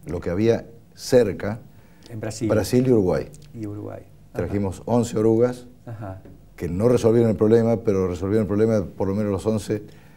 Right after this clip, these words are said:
Speaker 1: que lo consiguieron
Speaker 2: Y se pudo
Speaker 1: utilizar.
Speaker 2: experimentar, se pudo saber que esto puede ser una solución.
Speaker 1: Sin ninguna duda que las
Speaker 2: ¿Cómo?
Speaker 1: orugas son
Speaker 2: Sí.
Speaker 1: la solución
Speaker 2: Sí.
Speaker 1: para cuando hay exceso de, de humedad en los pisos.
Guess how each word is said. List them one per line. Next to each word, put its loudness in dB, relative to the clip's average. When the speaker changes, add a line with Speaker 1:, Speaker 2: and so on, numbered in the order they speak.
Speaker 1:
que -8
lo -4
consiguieron -2
Speaker 2:
Y -2
se -2
pudo 0
Speaker 1:
utilizar. -4
Speaker 2:
experimentar, -4
se -6
pudo -2
saber 0
que -2
esto -4
puede 0
ser -2
una -4
solución. -2
Speaker 1:
Sin -2
ninguna 4
duda 6
que 2
las -4
Speaker 2:
¿Cómo? -2
Speaker 1:
orugas 4
son 2
Speaker 2:
Sí. 4
Speaker 1:
la 6
solución -4
Speaker 2:
Sí. -10
Speaker 1:
para -4
cuando -4
hay -2
exceso -2
de, -6
de -8
humedad -4
en -10
los -8
pisos. -12